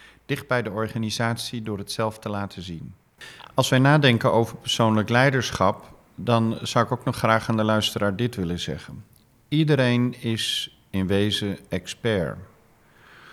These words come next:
Heel veel antwoorden om de volgende stap te zetten in je leven, die zijn er al. Alleen je ziet het nog niet. Dus een masterclass over leiderschap en leiderschapsontwikkeling gaat niet zozeer over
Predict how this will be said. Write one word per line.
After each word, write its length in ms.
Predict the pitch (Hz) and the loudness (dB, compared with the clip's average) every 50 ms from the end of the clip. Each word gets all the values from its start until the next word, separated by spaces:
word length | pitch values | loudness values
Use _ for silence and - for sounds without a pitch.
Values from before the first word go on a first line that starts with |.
| - - - - - _ | -20 -20 -20 -20 -20 _
Heel 220 | - 139 156 165 135 | 4 6 6 6 6
veel 100 | 131 127 | 4 4
antwoorden 600 | - 135 156 185 175 143 143 131 117 110 113 113 | 4 6 6 6 6 6 6 6 6 6 4 4
om 100 | 104 117 | 2 2
de 80 | 117 113 | 0 2
volgende 380 | - 131 127 110 101 113 110 | 2 2 2 2 2 0 -2
stap 320 | 107 - - 139 135 139 - | -2 0 0 0 0 0 -4
te 80 | - | -6
zetten 320 | 104 107 107 98 - - 107 | -2 -2 -2 -2 -2 -2 -2
in 60 | 104 | 0
je 100 | 101 98 | 0 0
leven, 380 | 95 101 101 104 98 - - | 2 2 2 2 0 -2 -4
die 100 | 95 104 | -6 -4
zijn 260 | 92 - 120 123 127 120 | -2 0 0 2 2 2
er 120 | 98 85 | 2 0
al. 280 | 82 78 78 80 - - - - _ _ _ _ _ _ _ _ _ _ _ _ - - - - | 0 -2 -4 -6 -8 -12 -18 -20 _ _ _ _ _ _ _ _ _ _ _ _ -20 -20 -18 -8
Alleen 220 | - 107 104 101 98 | -4 0 0 2 2
je 80 | 98 | 0
ziet 220 | 95 - - 143 131 | -2 -2 -2 -2 -2
het 100 | 131 - | -4 -4
nog 140 | 90 85 80 | -4 -4 -2
niet. 300 | 82 80 80 82 - - _ _ _ _ _ _ _ _ _ _ _ - - - - - _ | -2 -4 -4 -6 -12 -18 _ _ _ _ _ _ _ _ _ _ _ -20 -20 -20 -20 -18 _
Dus 160 | - - 95 | -8 -4 -2
een 100 | 107 107 | 0 2
masterclass 1080 | 110 123 143 156 - - - - - - 113 104 95 90 - - - - - - _ _ _ | 4 4 4 4 2 0 -2 -4 0 4 4 6 6 6 4 2 2 0 -4 -8 _ _ _
over 640 | - 104 107 110 101 92 104 101 98 95 95 92 - | 0 2 2 2 2 2 2 4 4 4 2 0 -2
leiderschap 720 | - 95 95 98 104 113 135 135 - - - 143 147 143 - | -2 0 2 2 2 2 0 -2 -2 0 2 2 2 2 0
en 80 | 110 | 0
leiderschapsontwikkeling 1200 | 98 95 101 95 98 - - - 98 - - - 98 87 85 107 127 117 - - 131 139 139 147 139 - - - - - - - _ | 2 2 2 0 -2 -4 -6 -6 -6 -6 -4 -4 -4 -4 -2 -4 -4 -4 -4 -6 -4 -2 -4 -4 -6 -8 -14 -20 -20 -20 -20 -20 _
gaat 180 | - - 117 | -2 -2 0
niet 160 | 110 127 120 - | 0 0 0 -2
zozeer 380 | - 117 98 117 117 107 90 | -4 -2 0 2 2 2 2
over 300 | - 85 101 95 90 92 | 2 2 2 2 0 -4